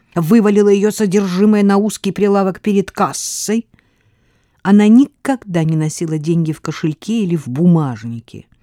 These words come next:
В сумке было специальное отделение, очень удобное, и Маша считала, что кошелек вытащить незаметно проще, чем отдельные бумажки.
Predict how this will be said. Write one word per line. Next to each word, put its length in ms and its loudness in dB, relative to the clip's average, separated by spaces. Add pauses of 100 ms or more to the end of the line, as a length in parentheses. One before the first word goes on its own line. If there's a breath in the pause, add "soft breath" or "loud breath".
(640 loud breath)
В 100 -18
сумке 420 0
было 240 0
специальное 760 0
отделение, 840 -4
очень 380 0
удобное, 420 -2
и 100 -2
Маша 300 -2
считала, 420 -6
что 220 -8 (360 soft breath)
кошелек 680 -2 (300)
вытащить 680 -4
незаметно 720 -2 (320 loud breath)
проще, 480 0
чем 240 -4
отдельные 500 -2
бумажки. 680 -6